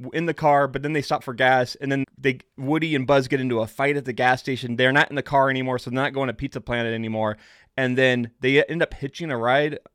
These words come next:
in a Pizza Planet pizza truck to Pizza Planet, where they then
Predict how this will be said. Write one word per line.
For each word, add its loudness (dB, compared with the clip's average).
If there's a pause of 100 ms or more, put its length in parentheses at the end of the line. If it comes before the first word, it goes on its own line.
(120)
in -2
a -2
Pizza -10
Planet -6
pizza -8
truck -2 (200)
to -8
Pizza -8
Planet, -4 (440)
where 6
they 6
then 2